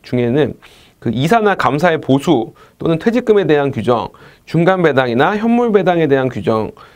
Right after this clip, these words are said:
주주총회에 대한 규정들이 나-, 명시되어 있기 때문에 이 이사나 감사의 보수를 얼마로 잡고 퇴직금을 얼마로 설계를 하는지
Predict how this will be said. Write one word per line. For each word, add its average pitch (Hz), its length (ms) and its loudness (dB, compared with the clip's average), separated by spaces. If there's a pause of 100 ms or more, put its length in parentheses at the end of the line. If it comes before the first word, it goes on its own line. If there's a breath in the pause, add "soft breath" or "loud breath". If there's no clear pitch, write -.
주주총회에 160 680 0
대한 117 240 0
규정들이 120 480 0
나-, - 100 -8 (260)
명시되어 123 460 -2
있기 101 160 -10
때문에 110 440 -4 (440 loud breath)
이 120 260 -2 (380 loud breath)
이사나 208 380 -2
감사의 147 380 -2
보수를 151 640 2
얼마로 160 480 0
잡고 202 600 -2
퇴직금을 190 480 -2
얼마로 131 340 0
설계를 156 380 -2
하는지 120 500 -8